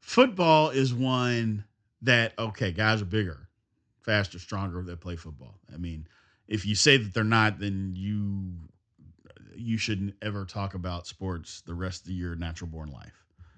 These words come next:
I mean, that's just a fact. Guys are bigger, faster, stronger than what they were, you know. However, the game has also had technology advances.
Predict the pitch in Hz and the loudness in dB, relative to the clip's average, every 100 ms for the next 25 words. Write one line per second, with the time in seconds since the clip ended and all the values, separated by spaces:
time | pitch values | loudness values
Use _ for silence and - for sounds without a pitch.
0 | - _ - 90 87 82 - 85 85 - | -20 _ -4 -2 -2 -4 -8 -8 -8 -10
1 | - - - - - 98 92 - - _ | -14 -20 -20 -20 -12 -8 -6 -8 -16 _
2 | _ _ _ - - 104 101 90 101 95 | _ _ _ -8 0 2 2 2 0 0
3 | - 92 87 82 82 104 104 101 90 107 | -2 -4 -4 -6 -8 0 0 0 -2 -4
4 | 101 95 113 110 101 - _ _ _ _ | -6 -4 -2 0 -2 -6 _ _ _ _
5 | _ _ 117 107 95 - _ _ _ _ | _ _ 2 2 0 -8 _ _ _ _
6 | _ 127 127 143 110 85 - _ _ _ | _ 4 6 8 6 0 -12 _ _ _
7 | _ _ _ _ _ _ _ _ _ 147 | _ _ _ _ _ _ _ _ _ 0
8 | 135 147 139 131 143 143 - 123 120 131 | 4 6 4 2 2 2 2 2 4 2
9 | 104 127 110 143 127 117 95 104 98 101 | 4 2 4 4 4 0 -4 -4 -6 -4
10 | 98 98 87 78 - - | -4 -4 -6 -14 -16 -18